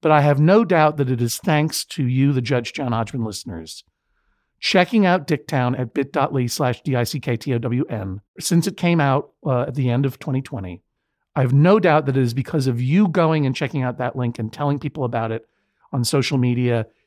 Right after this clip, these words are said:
and to your friends and family and so forth. You are the reason that we got to make a second season. I think that when you watch the second season, I hope that you'll agree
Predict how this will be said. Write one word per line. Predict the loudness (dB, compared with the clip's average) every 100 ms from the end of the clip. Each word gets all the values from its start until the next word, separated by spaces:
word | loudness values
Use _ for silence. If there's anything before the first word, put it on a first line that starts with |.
| -4
and | 0
to | 0
your | 0
friends | 0 0 2
and | 0
family | -2 -2 -2
and | -2
so | -4 -6
forth. | -6 -6 -10 _ _ _
You | 2 6 8
are | 6
the | 4
reason | 2 2 2 2 2 0
that | -2
we | -2
got | 0 -2 -2
to |
make | -2 -2
a | -6
second | -8 -6 -8 -8
season. | -10 -14 -18 -20 _ _ _ -4
I | -2
think | 2 2 2
that | 2
when | 2
you | 4 4
watch | 4 2
the | -2
second | -2 0 -2
season, | -2 -2 0 0 0 -4 _ _ -6
I | 0
hope | 2 2
that | 2 0
you'll | 2
agree | 0 0 -2 0 -2